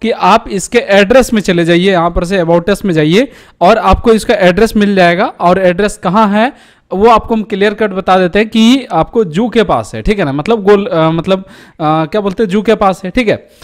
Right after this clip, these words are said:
तो आप वहाँ पर से देख लीजिए ये सभी क्या है कि number है, वो आप वहाँ पर से इसका बात कर लीजिए, ठीक है ना।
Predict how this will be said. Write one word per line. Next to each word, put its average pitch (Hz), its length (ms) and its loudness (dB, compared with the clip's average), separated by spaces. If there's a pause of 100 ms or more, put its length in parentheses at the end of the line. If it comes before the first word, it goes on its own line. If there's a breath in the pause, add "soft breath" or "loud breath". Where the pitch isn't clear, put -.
(200 loud breath)
तो 269 60 0
आप 233 280 2
वहाँ 233 220 4
पर 226 140 2
से 220 140 -2
देख 202 180 2
लीजिए 214 300 0
ये 208 80 2
सभी 214 300 -2
क्या 190 320 -2
है 196 140 2
कि 214 140 -2
number 196 360 2
है, 208 120 4
वो 202 140 -2
आप 170 180 0
वहाँ 190 180 0
पर 196 120 0
से 185 160 -4
इसका 190 220 -2
बात 160 260 0
कर 180 140 -4
लीजिए, 120 240 -8
ठीक 208 180 -4
है 160 80 0
ना। 113 80 -10